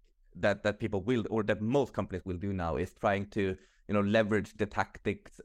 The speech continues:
that they can see dollars coming in from. And that will usually mean that they shift their entire marketing bo-,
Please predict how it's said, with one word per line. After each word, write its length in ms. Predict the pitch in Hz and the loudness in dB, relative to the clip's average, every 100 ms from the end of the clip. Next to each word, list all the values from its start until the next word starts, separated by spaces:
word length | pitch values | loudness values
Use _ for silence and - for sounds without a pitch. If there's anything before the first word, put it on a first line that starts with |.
| _ - | _ -8
that 360 | 87 98 - | 0 0 0
they 80 | 95 | -4
can 160 | - 90 | -2 -4
see 480 | - - 104 101 85 | -6 -4 -2 0 0
dollars 460 | 107 98 101 101 | 2 2 2 -2
coming 300 | - 98 95 | -2 -2 -2
in 100 | 95 | -4
from. 320 | 101 123 120 180 _ _ _ _ _ _ - | -2 0 0 -2 _ _ _ _ _ _ -8
And 140 | 120 - - | -8 -8 2
that 200 | 143 156 | 4 4
will 120 | 147 | 2
usually 600 | 104 120 123 123 107 101 | 2 0 -2 -2 -2 0
mean 340 | 101 98 95 92 | 0 0 0 0
that 120 | 95 | 0
they 80 | 98 | -2
shift 320 | - 104 - - 95 | -2 -4 -8 -8 0
their 140 | 101 | 0
entire 240 | 95 104 | 2 2
marketing 380 | 95 92 90 82 | 2 -2 -4 -4
bo-, 340 | 82 80 53 | 0 0 -2